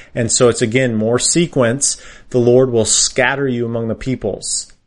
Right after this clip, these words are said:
and you will be left few in number among the nations where the Lord drives you." In other words, you will go into exile. Now that's not gonna be very encouraging to Israel, right? Because they're about to enter Canaan, but yet God, through Moses, is already telling them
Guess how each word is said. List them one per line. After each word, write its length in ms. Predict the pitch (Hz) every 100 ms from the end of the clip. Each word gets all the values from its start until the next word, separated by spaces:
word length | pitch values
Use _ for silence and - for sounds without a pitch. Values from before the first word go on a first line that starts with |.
| -
and 160 | 123 120
you 80 |
will 100 | 120
be 160 | 110 117
left 320 | 117 117 113
few 420 | - - 143 143
in 200 | 143 131
number 320 | 120 120 117 107
among 260 | 104 110
the 80 | 107
nations 480 | 107 117 - 110 98
where 140 | 107
the 60 | 104
Lord 180 | 104 92
drives 400 | 107 104 101 101
you." 80 |
In 100 | 104
other 200 | 113 127
words, 400 | 131 110 107 104 - - -
you 180 | 123 117
will 240 | 123 117
go 280 | 113 123 123
into 220 | 113 113
exile. 540 | 127 127 104 - - - _ -
Now 80 | 156
that's 300 | 302 294 156
not 260 | 165 214
gonna 120 | 190
be 120 | 151 139
very 220 | 131 123
encouraging 640 | 113 - 208 104 101 98
to 120 | 127
Israel, 420 | 151 175 107 -
right? 360 | 55 113 135 -
Because 540 | 131 120 131 123 113
they're 200 | 113 147
about 520 | 117 - 120 165 262 -
to 120 | -
enter 280 | 123 104 110
Canaan, 440 | - 110 110 117 - -
but 100 | -
yet 320 | 139 139 - - _ -
God, 440 | 127 160 156 147
through 200 | 139 156
Moses, 440 | 143 156 147 120
is 240 | 113 - -
already 380 | 151 185 202 160
telling 480 | - - 196 156
them 280 | 110 98 104